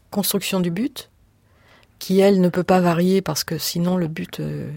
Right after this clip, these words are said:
changerait. Enfin, il change, bien sûr, mais, euh, tant que vous êtes sur le même but, normalement, vous avez la même imagerie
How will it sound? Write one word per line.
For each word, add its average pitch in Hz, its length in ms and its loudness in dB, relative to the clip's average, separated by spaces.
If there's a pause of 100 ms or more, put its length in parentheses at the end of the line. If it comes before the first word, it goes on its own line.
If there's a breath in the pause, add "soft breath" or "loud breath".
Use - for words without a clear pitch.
(100)
changerait. 196 520 -6
Enfin, - 220 -8
il 143 100 -10
change, 208 340 -2
bien 156 140 -6
sûr, - 240 -8 (100)
mais, - 120 -12 (480 loud breath)
euh, 160 160 0
tant 214 240 4
que 208 100 0
vous 180 260 0
êtes 170 120 2
sur 180 240 2
le 180 60 4
même 185 200 4
but, 190 240 0
normalement, 185 460 2
vous 170 180 -4
avez 170 160 2
la 165 120 2
même 175 180 2
imagerie 175 600 0